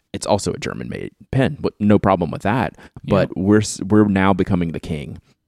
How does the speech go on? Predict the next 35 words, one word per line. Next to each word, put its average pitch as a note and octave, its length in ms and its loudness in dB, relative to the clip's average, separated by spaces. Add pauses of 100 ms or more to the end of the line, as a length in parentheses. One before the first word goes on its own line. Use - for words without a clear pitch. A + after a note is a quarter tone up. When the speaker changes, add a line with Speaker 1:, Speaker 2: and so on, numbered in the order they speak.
(140)
Speaker 1:
of D#2+ 400 -2
this E2 160 -2
country, D#2+ 500 -4
and D#2 140 -6
this D#2+ 120 -4
country E2+ 340 -4
has D#2 420 -6
a D#2 60 -4
long E2+ 680 -2
history C#2 640 -4 (460)
of, C#2+ 520 -6
of D#2+ 280 -4
writing D2+ 300 -4
instruments - 520 -10
and - 140 -10
has E2+ 240 -6
current E2+ 440 -4
manufacturers D2+ 1000 -8 (480)
in G#2 220 2
the E2 100 -2
country. C#2+ 540 -6
Why E2 1000 -2 (260)
it, - 200 -8 (100)
it G#2+ 160 4
was G2+ 240 4
not, F#2+ 420 2
it F#2+ 180 2
didn't C3 220 4
seem A2 200 2
to G2 60 4
be, F#2+ 140 6
like, E2+ 160 0
a F2 60 -4
consideration, D#2 680 -4
right? D#2+ 280 -4